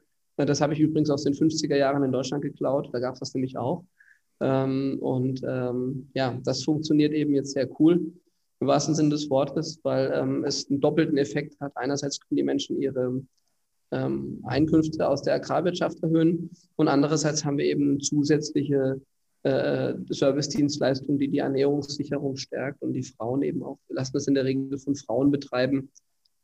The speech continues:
ähm, weil die dann eben mit diesem, die klauen das Geld nicht, ne? Das sind ja kleine Beträge, die da umgesetzt werden. Das sind die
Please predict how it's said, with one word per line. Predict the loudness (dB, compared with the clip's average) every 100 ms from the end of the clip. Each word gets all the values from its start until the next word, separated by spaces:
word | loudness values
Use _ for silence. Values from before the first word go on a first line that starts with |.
| -4
ähm, | 0 0 0
weil | 0 0
die |
dann | 2 4
eben | 4
mit | 2 0
diesem, | -2 -2 -2 -4
die | -6 -2
klauen | 0 4
das | 2 2
Geld | -2 0
nicht, | -2 -2 -4
ne? |
Das | -4 -2
sind | -4
ja |
kleine | -2 -2 0
Beträge, | -2 -2 -4 -2 -2
die | -2
da | -2 -2
umgesetzt | -2 -4 -8 -14 -10
werden. | -8 -8 -12 _ _ _ _ _ _ _ _ _
Das | 0
sind | 4 6
die | 6 6